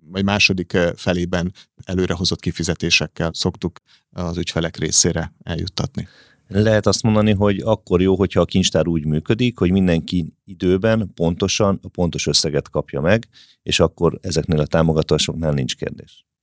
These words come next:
Speaker 1: Szerintem ez föl sem merül, hogy ne így történjen. Én azt gondolom, mint ahogy ez egy jogos elvárása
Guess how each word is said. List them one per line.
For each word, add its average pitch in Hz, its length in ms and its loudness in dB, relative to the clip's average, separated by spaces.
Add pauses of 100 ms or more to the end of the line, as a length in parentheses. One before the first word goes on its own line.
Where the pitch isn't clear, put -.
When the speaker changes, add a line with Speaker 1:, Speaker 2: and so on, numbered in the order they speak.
(160)
Speaker 1:
Szerintem 113 440 2
ez 110 100 4
föl 98 180 2
sem 92 220 2
merül, 82 280 0
hogy 85 340 -8
ne 90 140 -2
így 85 280 -4
történjen. 117 720 2 (420)
Én 104 180 2
azt 95 180 2
gondolom, 98 420 2
mint 92 280 0
ahogy 92 440 -2
ez 98 140 -2
egy 95 140 -2
jogos 90 320 -2
elvárása 92 800 0